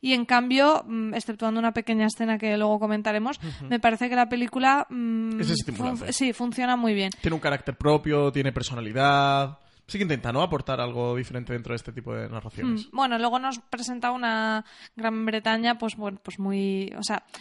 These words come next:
Speaker 1: al final la historia no es la historia de la Segunda Guerra Mundial, es la historia de Churchill. Obviamente lo que te cuentan es el punto de vista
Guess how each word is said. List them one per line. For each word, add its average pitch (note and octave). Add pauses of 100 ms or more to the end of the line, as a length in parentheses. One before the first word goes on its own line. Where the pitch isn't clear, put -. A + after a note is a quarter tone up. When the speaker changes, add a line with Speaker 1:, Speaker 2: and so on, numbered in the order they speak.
Speaker 1:
al -
final A3
la A#3
historia A#3+
no B3
es A3
la F#3+
historia F#3+
de F#3
la F#3
Segunda F#3
Guerra F3+
Mundial, A3+
es G3+
la G3+
historia G3
de G3
Churchill. G#3+
Obviamente G3
lo F#3+
que F#3
te F#3+
cuentan G3
es F#3+
el F3+
punto F#3
de F#3+
vista F#3+